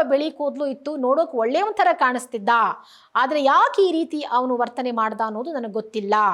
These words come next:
ನನ್ನ ಗೆಳೆಯ ಇದ್ದಿದ್ರಿಂದ ನಾನು ಯಾವುದೇ ರೀತಿ ತೊಂದರೆ ಆಗದೆ ಪಾರಾಗಿದ್ದೇನೆ. ಅದೇ in case ನಾನೇನಾದ್ರೂ ಒಬ್ಳೇ ಇದ್ದಿದ್ರೆ ನನ್ನ ಪರಿಸ್ಥಿತಿ ಏನಾಗ್ತಿತ್ತು ಅಂತ ಹೇಳಿ ಊಹೆ ಮಾಡೋಕ್ಕೂ ಸಾಧ್ಯ ಆಗ್ತಿಲ್ಲ ಅಂತ ಹೇಳಿ ಆ ಯುವತಿ ಬರ್ದ್ಕೊಂಡಿದ್ದಾಳೆ. ನೋಡಿ, ಈ ಒಂದು ಘಟನೆ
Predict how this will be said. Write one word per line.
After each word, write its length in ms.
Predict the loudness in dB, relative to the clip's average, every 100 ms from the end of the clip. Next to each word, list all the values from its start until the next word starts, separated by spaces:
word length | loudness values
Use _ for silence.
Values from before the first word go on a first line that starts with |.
| -2 -12 -20 -12
ನನ್ನ 120 | -6 -4
ಗೆಳೆಯ 400 | 0 2 4 4 0
ಇದ್ದಿದ್ರಿಂದ 460 | 0 -4 -4 0 0
ನಾನು 280 | 2 0 0
ಯಾವುದೇ 460 | -2 0 0 0 -2
ರೀತಿ 220 | -4 -6
ತೊಂದರೆ 320 | -8 -6 -4
ಆಗದೆ 380 | -4 -6 -6 -8
ಪಾರಾಗಿದ್ದೇನೆ. 920 | -6 -6 -4 -4 -6 0 2 2 -2 -16 -20 -6 -2
ಅದೇ 240 | 2 2
in 80 | 0
case 340 | 0 0 0
ನಾನೇನಾದ್ರೂ 480 | 0 0 0 0 0
ಒಬ್ಳೇ 400 | 0 0 2 2
ಇದ್ದಿದ್ರೆ 300 | 2 0 0
ನನ್ನ 180 | 0 0
ಪರಿಸ್ಥಿತಿ 380 | 0 0 -2 0
ಏನಾಗ್ತಿತ್ತು 720 | 2 2 0 -2 -4 -8 -6
ಅಂತ 160 | -6 -6
ಹೇಳಿ 180 | -6 -4
ಊಹೆ 280 | -4 -6 -4
ಮಾಡೋಕ್ಕೂ 420 | -4 -4 -4 -4
ಸಾಧ್ಯ 420 | -2 -4 -4 -4
ಆಗ್ತಿಲ್ಲ 480 | -4 -4 -8 -2 0 2 0 -2 -20 -8 -6
ಅಂತ 200 | -6 -6
ಹೇಳಿ 220 | -6 -6
ಆ 140 | -6
ಯುವತಿ 380 | -8 -10 -8 -8
ಬರ್ದ್ಕೊಂಡಿದ್ದಾಳೆ. 920 | -4 -6 -6 -14 -12 -8 -6 -8 -10
ನೋಡಿ, 240 | -4 -4 -4
ಈ 140 | -6
ಒಂದು 320 | -10 -10 -8
ಘಟನೆ 520 | -6 -6 -4 -4 -4